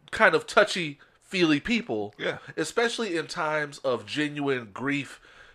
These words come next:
Speaker 1: which sadly for our community has become a,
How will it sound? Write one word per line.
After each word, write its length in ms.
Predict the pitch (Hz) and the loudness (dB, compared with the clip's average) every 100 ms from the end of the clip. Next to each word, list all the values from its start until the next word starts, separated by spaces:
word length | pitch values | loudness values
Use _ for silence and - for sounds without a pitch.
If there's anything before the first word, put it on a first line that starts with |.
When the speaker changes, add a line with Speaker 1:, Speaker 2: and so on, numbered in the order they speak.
| - | -4
Speaker 1:
which 420 | 156 151 - - - - _ _ _ | 2 2 0 -8 -12 -20 _ _ _
sadly 560 | - - 214 214 139 123 | -8 2 6 8 6 0
for 200 | 135 123 | 6 6
our 80 | 113 | 6
community 500 | 135 113 117 104 101 | 2 -6 -6 -6 -4
has 180 | 113 98 | -4 -4
become 600 | 104 - 123 113 104 101 _ _ _ _ _ _ 110 | -12 -4 -2 -2 -4 -16 _ _ _ _ _ _ -2
a, 520 | 110 107 101 98 | 0 0 -4 -10